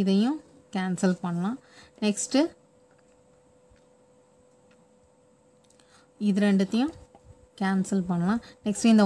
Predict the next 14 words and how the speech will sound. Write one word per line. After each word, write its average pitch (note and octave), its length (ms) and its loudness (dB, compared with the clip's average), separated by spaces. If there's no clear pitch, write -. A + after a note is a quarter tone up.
omega G#3 360 4
ஸ்கொயர்னால F#3+ 540 0
உள்ள G3 180 0
விட்டு F#3+ 220 -2
multiply F3+ 460 -8
பண்றோம். F3+ 240 -4
அப்போ F3+ 140 -6
பண்ணோன்னா F#3 340 -2
என்ன F#3 140 -4
வரும்? - 180 -16
minus G3 360 -2
two G#3+ 160 0
R F#3+ 60 2
G F#3+ 40 -2